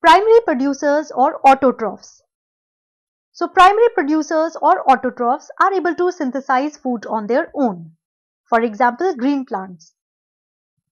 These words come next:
Consumers or heterotrophs is the second group of biotic factor. Consumers or heterotrophs are unable to synthesize food on their own, and therefore they are dependent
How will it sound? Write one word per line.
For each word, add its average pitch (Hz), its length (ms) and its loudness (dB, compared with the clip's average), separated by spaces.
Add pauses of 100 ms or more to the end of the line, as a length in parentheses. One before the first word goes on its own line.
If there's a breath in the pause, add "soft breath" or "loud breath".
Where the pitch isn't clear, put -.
(120)
Consumers 330 840 0 (260)
or 302 160 4
heterotrophs 254 800 -6 (160)
is 311 140 -6
the 403 160 -2
second 320 300 -4
group 247 200 -6
of 311 220 -2
biotic 247 500 0
factor. 202 500 -6 (840)
Consumers 415 640 2 (300)
or 359 240 4
heterotrophs 269 840 -4
are 330 280 0
unable 392 380 0
to 415 140 0
synthesize 285 680 -6
food 254 320 -8
on 220 200 -4
their 285 300 -2
own, 190 380 -4 (440)
and 226 160 -6
therefore 262 380 -2
they 370 80 0
are 359 140 4
dependent 302 680 -4